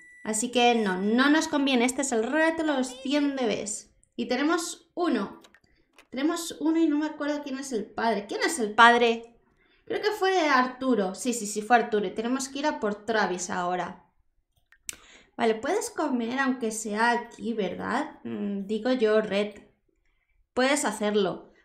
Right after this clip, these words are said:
Pues pasar el del megaproyecto, pasarlo a YouTube. Y aquí nos dejo con la serie de los Sims, con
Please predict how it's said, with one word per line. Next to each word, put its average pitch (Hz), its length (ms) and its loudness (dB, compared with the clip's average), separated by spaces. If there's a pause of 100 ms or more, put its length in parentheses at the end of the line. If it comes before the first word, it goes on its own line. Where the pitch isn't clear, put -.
Pues 302 120 4
pasar 302 720 8
el 240 180 10
del 233 280 6
megaproyecto, 330 840 2
pasarlo 247 460 2
a 247 80 6
YouTube. 185 540 -4
Y 196 60 -4
aquí 208 600 -2
nos 185 400 -6
dejo 233 400 0
con 180 600 -4
la 180 120 -12
serie 240 300 0
de 254 100 0
los 254 220 0
Sims, 311 420 -2 (400)
con 196 640 -2